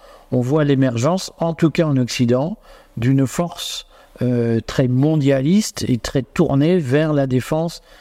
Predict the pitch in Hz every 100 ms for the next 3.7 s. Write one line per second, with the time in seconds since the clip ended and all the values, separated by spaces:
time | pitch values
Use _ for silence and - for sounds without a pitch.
0 | - - 131 131 131 135 143 160 147 -
1 | 165 147 127 104 107 139 135 135 151 135
2 | 131 117 - - - 127 131 127 135 151
3 | 190 185 - - 120 113